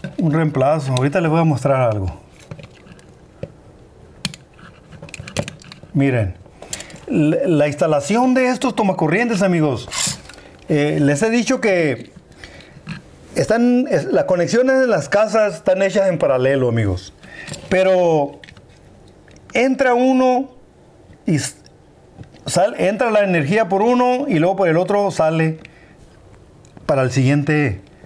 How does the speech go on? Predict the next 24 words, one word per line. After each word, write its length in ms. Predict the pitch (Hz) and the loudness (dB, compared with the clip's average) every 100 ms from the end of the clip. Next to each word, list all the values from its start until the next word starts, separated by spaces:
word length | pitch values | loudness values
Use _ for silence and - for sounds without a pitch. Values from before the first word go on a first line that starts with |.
| - - - | -20 -20 -6
tomacorriente. 840 | 139 123 123 110 113 107 98 90 - - - - - - - - - - | -4 -2 -2 -2 -2 -2 -4 -8 -12 -20 -20 -20 -20 -20 -20 -20 -16 -4
O 80 | |
sea, 280 | 131 160 151 | 0 2 0
entrada 600 | - 135 135 208 240 247 | 0 -2 0 2 2 2
y 100 | 220 | 0
salida. 540 | - 156 139 135 117 87 - - - - - - - - - - - - - - - - - - - - - - - - | 0 0 2 2 0 -4 -12 -18 -20 -20 -20 -14 -14 -14 -12 -14 -14 -20 -20 -20 -20 -20 -20 -20 -20 -20 -20 -20 -20 -6
No 340 | 190 151 170 208 | 0 2 2 2
es 260 | 208 208 | 2 0
como 240 | - 208 185 | -2 -2 2
las 280 | 151 123 160 | 0 0 -2
otras 560 | 160 190 170 - - | 2 0 0 -8 -12
conexiones, 720 | - 143 127 - 156 185 190 | -2 0 0 0 0 2 0
también 300 | 190 131 160 | -2 0 0
en 80 | 226 | 0
paralelo, 480 | 220 190 175 202 208 | 0 2 2 2 0
pero 380 | 175 151 131 123 - - - - | 0 0 0 -4 -12 -20 -20 -6
con, 600 | 151 139 131 120 107 123 - - - - - - - | -2 2 2 2 0 -2 -12 -20 -20 -20 -20 -20 -6
con 400 | 156 147 135 131 | 0 2 2 2
lo 80 | 131 | 0
que 100 | 131 | 0
se 80 | 139 | 2
llama 240 | 156 190 | 2 2
el 140 | 156 | 0
pigtail. 640 | - 180 180 160 139 123 | -2 -2 0 0 0 0